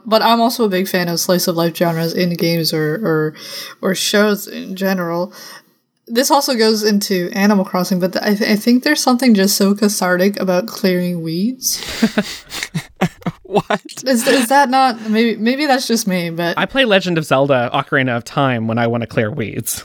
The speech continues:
Speaker 3: <laughs>
Speaker 1: I mean, yeah, but even Zelda, I'm like, I, I, I, if I see a patch of grass, I have to slash through it.
Speaker 3: All those poor Pokemon.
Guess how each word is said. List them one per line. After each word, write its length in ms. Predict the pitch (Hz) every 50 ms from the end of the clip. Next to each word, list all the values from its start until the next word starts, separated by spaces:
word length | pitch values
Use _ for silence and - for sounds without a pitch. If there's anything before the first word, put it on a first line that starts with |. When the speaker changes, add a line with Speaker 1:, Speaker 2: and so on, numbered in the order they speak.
| -
Speaker 3:
<laughs> 60 | _
Speaker 1:
I 1700 | - 254 294 - - - - 339 330 - - 415 440 403 - - - - - - - 605 605 571 453 320 - _ - 311 285 294 349 415
mean, 120 | 466 508 494 415
yeah, 180 | 466 539 508 320
but 100 | 269 262
even 360 | 311 339 330 320 269 254 254
Zelda, 320 | 226 226 233 285 392 - 262
I'm 240 | 202 196 208 208
like, 260 | 208 202 196 190 - - _ - - - _ _ _ _ _ _ _ _ _
I, 100 | 214 226 240
I, 60 | 220 -
I, 360 | - 226 233 - 220 240 311 - - - - 220 220
if 120 | 220 220 -
I 120 | 240 302
see 280 | 403 - - 294 285 285
a 60 | 233
patch 320 | 233 - 214 202 214 220
of 140 | 226 202 185
grass, 560 | 190 180 185 185 202 247 311 381 - - - -
I 120 | - 226
have 580 | 233 226 226 - - - 220 233 247 262 262 -
to 100 | - 220
slash 580 | 220 - - - 220 202 208 226 240 - - -
through 280 | - 202 208 196 190
it. 240 | - - - - 247
Speaker 3:
All 120 | - 190 208
those 180 | 202 196 190
poor 240 | - - - 196 190
Pokemon. 520 | 185 - 196 190 - 185 165 135 127 131